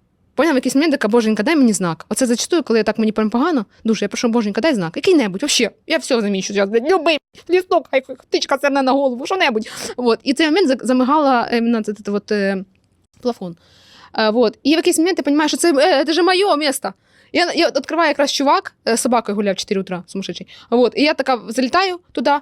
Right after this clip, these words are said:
бачу, що якась кнопка каве-, корява, я пам'ятаю, що я на неї нажимала. Я на неї нажимаю, бачу, е, по запаху чую, що там <laughs> живуть тридцять шахтерів. От, я розумію, що це та, та квартира. Стучу туди, і там ця консьєржка, яка там жила з нами, е, жін-, ба-, ба-, жіночка, яка була,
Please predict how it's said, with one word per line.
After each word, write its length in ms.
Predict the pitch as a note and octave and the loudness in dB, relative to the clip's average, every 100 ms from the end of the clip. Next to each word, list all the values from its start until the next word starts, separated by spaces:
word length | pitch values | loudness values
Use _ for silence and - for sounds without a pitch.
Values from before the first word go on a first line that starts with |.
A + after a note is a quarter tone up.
| - - | -4 -2
бачу, 260 | C#4 C4+ | -2 -2
що 180 | - B3 | -2 0
якась 220 | A3+ B3+ | 0 -2
кнопка 400 | - E4 - B3+ | 0 -2 2 0
каве-, 280 | A#3 B3+ B3 | 2 0 0
корява, 300 | C4 B3+ A3 | 2 2 2
я 60 | A3 | 2
пам'ятаю, 220 | C4 A3+ | 0 0
що 120 | A#3 | -2
я 40 | |
на 40 | A3 | -2
неї 100 | G#3+ | 0
нажимала. 460 | G#3 A3 G#3+ G#3 F#3 | 0 0 0 0 2
Я 140 | C4+ | 0
на 60 | C4+ | 2
неї 120 | C4 | 0
нажимаю, 420 | A#3 A#3+ A#3 G#3+ | 0 0 0 0
бачу, 400 | G#3 - - A3 - - | 2 0 0 -4 -4 -2
е, 100 | G3+ | 0
по 140 | F#3 B3+ | 2 0
запаху 380 | C#4+ - - | 0 -2 -6
чую, 240 | A#3+ B3+ A#3 | -4 -2 0
що 140 | A3+ | 0
там 160 | A3+ A3+ - | 2 0 0
<laughs> 160 | G#3+ F#4 | -8 -4
живуть 440 | A3 G3+ G3 G#4+ - | -2 -2 -4 -8 -6
тридцять 220 | G#3 A3+ | -4 -2
шахтерів. 340 | C#4 F4 D#4+ - - | 0 2 0 -2 -2
От, 180 | B3 A#3+ | 0 0
я 60 | |
розумію, 320 | B3+ C4 B3 A#3+ | 0 -2 0 0
що 100 | B3+ | -2
це 100 | B3 | 0
та, 260 | B3 G3+ | 0 0
та 100 | C4+ | -2
квартира. 360 | B3+ A3+ A#3+ A3 | -2 -2 0 0
Стучу 240 | - D4 | -2 -4
туди, 160 | D4 F4 D#4+ | 0 0 2
і 40 | |
там 160 | C4+ B3+ | 0 0
ця 220 | B3+ G3+ | 0 0
консьєржка, 440 | C4 B3 B3+ - | 0 0 -2 -2
яка 120 | G3 | -4
там 140 | G3 G3 | -4 -2
жила 200 | G#3 F#3+ | -2 -2
з 80 | G3+ | -2
нами, 260 | F#3 F3+ | -4 -4
е, 160 | - D#3+ | -4 -4
жін-, 140 | A3+ - | -2 -4
ба-, 140 | F#3+ - | -6 -4
ба-, 380 | G3+ - F3 | -4 -4 -4
жіночка, 440 | G#3 A#3 G3 - G3 - - - | -2 -2 -4 -8 -14 -18 -12 -6
яка 200 | A#3+ C#4 | -2 0
була, 320 | B3+ B3 A#3+ | 2 2 0